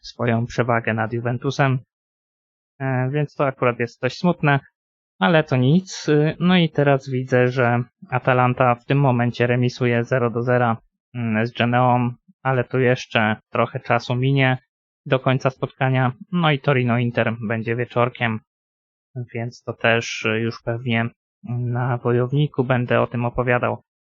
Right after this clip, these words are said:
E, więc dobra, to możemy sobie sprzedać. Szkoda, że już itemy nie lecą na rozmontowanie, tylko na sprzedanie, bo chętnie bym sobie jeszcze coś rozmontował, pokorzystał z tych piętnastu rozmontowań,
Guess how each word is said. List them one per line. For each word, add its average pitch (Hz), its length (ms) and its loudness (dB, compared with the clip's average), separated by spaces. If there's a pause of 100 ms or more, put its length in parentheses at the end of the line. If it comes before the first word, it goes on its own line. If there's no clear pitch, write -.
(340)
E, 123 300 -2
więc 131 440 -6
dobra, 113 480 -2 (200)
to 127 120 -2
możemy 123 400 -6
sobie 123 300 -6
sprzedać. 139 600 -2
Szkoda, 147 320 0
że 139 160 0
już 135 200 0
itemy 135 320 -2
nie 131 160 0
lecą 135 240 -2
na 135 160 2
rozmontowanie, 135 680 0
tylko - 260 -6
na 135 140 0
sprzedanie, 123 800 -2
bo 127 160 -4
chętnie 127 360 -6
bym 123 120 0
sobie 127 260 -4
jeszcze 131 220 -4
coś 131 200 -2
rozmontował, 139 800 0 (400)
pokorzystał 127 680 0
z - 100 -12
tych - 160 -10
piętnastu 131 500 -2
rozmontowań, 127 760 0